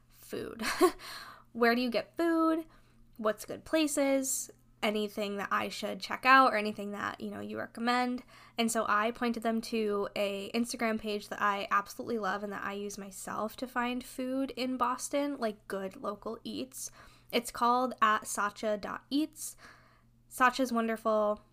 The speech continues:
The content is amazing. It's very quick, quick snippets.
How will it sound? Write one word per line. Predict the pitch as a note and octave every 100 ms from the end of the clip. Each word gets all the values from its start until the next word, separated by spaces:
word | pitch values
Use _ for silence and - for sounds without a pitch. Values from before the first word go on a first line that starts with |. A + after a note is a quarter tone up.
| - - -
The | -
content | - A3+ A3+ A#3 A#3
is | A#3
amazing. | A3+ G#3 G#3 G#3 G3+ G3+
It's | G#3 G3+
very | G3 G3 G3
quick, | - E4 D4+ D4 -
quick | - G#3+ -
snippets. | - C#4+ C#4+ C#4 C4+ - -